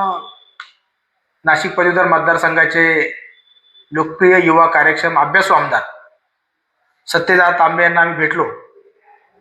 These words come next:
आणि आम्ही दादांना त्या ठिकाणी विनंती केली की, "दादा, आम्हाला जगदंबा मातेच्या मंदिरासमोर एक सभामंडप बांधायचा आहे, तर एक साधारण आम्ही पन्नास एक लाख रुपये निधी आम्ही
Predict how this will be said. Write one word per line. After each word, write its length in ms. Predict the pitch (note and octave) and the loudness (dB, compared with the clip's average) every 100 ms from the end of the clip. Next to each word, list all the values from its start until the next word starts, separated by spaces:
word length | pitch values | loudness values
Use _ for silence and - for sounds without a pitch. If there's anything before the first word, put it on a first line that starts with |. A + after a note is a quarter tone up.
| _ | _
आणि 180 | - E3 | -2 0
आम्ही 180 | G3+ G#3+ | 2 2
दादांना 360 | F#3+ F3 G3+ G#3 | 2 2 2 2
त्या 140 | G3+ | 0
ठिकाणी 260 | G3 G3+ G3+ | 0 -2 -2
विनंती 340 | G#3+ A3+ A3 | 0 -2 -2
केली 220 | F#3+ F3+ | -8 -8
की, 80 | F3+ | -4
"दादा, 580 | F#3 F3 F#3 F3 F3 - - _ _ _ _ _ | -2 2 2 2 0 -8 -18 _ _ _ _ _
आम्हाला 540 | D#3 E3+ F3 F3 F3 D#3+ - - - _ _ _ _ _ - | -4 0 2 2 2 -2 -8 -16 -20 _ _ _ _ _ -10
जगदंबा 340 | D3+ D#3 E3+ | -6 -2 0
मातेच्या 760 | E3 D#3+ D#3+ D#3+ E3+ E3 D3+ - - D3+ | 2 2 0 0 2 2 2 -4 -12 -12
मंदिरासमोर 540 | D3+ D#3+ D#3+ D#3+ D#3+ | -6 -4 -2 -4 -4
एक 80 | D#3+ | -4
सभामंडप 460 | D#3 C#3+ D3 D3+ | -2 -2 -2 -4
बांधायचा 440 | D3 C#3+ D3+ F3 E3+ | -2 0 0 0 0
आहे, 160 | - - - - _ _ _ _ _ _ _ _ | -2 -6 -16 -20 _ _ _ _ _ _ _ _
तर 120 | E3+ | -10
एक 60 | E3+ | -2
साधारण 360 | E3+ F3 F3 | 0 2 2
आम्ही 440 | E3+ - F#3+ F#3 F3+ | 0 -2 -4 -6 -4
पन्नास 380 | E3+ E3 E3+ | -2 0 0
एक 80 | F3 | 0
लाख 120 | E3 E3 | -2 -2
रुपये 200 | E3+ F3 | -4 -4
निधी 160 | F3 E3+ | -2 0
आम्ही 240 | E3+ E3+ | 0 0